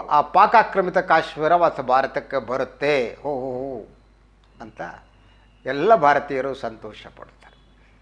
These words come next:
ಆದರೆ ಹೇಗೆ ಬರುತ್ತೆ ಅನ್ನೋದನ್ನು ಕೂಡ, ಆ, ಗೌರವಾನ್ವಿತ ರಾಜನಾಥ್ ಸಿಂಗ್ ಆಗಲಿ ಕೇಂದ್ರ ಸರ್ಕಾರ ಹೇಳಬೇಕು, ಈ ವರದಿ ನಿಜ ಆಗಿದ್ರೆ. I want to know, ದೇಶದ ಜನ, ಜನರಿಗೆ ಅವರು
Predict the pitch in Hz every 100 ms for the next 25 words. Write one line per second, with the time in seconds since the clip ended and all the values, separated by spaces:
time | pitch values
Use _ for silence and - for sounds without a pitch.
0 | _ _ _ 147 151 170 156 156 214 247
1 | 190 160 147 139 147 139 131 127 123 156
2 | 160 123 196 135 - - - - - 92
3 | - - 110 131 131 127 117 120 113 170
4 | 131 117 107 120 113 113 110 98 117 160
5 | - 117 110 101 104 - 135 143 127 120
6 | 120 127 151 147 147 190 196 - 117 120
7 | 110 90 - - - 120 117 139 - 107
8 | 98 _ _ _ _ - 147 196 202 151
9 | 120 117 101 120 117 110 110 104 - 175
10 | 196 - _ _ _ _ - -